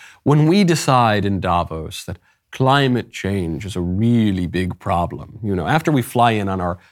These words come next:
I think r-, at the current moment, it's something like fifteen hundred private jets. It might be more like twenty-five hundred private jets,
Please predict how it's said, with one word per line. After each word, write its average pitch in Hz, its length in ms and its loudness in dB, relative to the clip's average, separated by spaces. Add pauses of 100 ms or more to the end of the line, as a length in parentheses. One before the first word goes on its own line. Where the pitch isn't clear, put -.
(160)
I - 60 -4
think - 340 -2 (280)
r-, 110 120 -6 (220)
at 104 260 -4
the - 60 -8
current - 600 -2
moment, 110 360 0
it's - 100 -8
something 98 240 -4
like 82 160 -6
fifteen 123 440 -4
hundred 120 280 -2
private 120 240 0
jets. 120 240 -4
It - 40 -10
might 104 140 -6
be 110 60 -2
more 101 180 0
like 82 140 -4
twenty-five 87 400 -4
hundred 113 200 -2
private 98 260 -2
jets, 101 220 -4